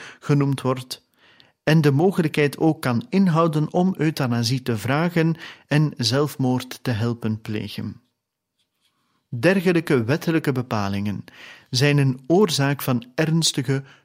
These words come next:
culturele verwarring. Door onder palliatieve zorg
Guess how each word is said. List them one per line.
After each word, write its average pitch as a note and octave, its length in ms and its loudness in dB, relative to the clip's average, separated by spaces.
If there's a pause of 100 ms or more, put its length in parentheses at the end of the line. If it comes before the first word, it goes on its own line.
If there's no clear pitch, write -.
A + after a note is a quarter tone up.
culturele C3 600 -2
verwarring. A2 600 -4 (1160)
Door D3+ 420 2
onder C#3+ 420 0 (180)
palliatieve D3 640 0
zorg G#2+ 560 -4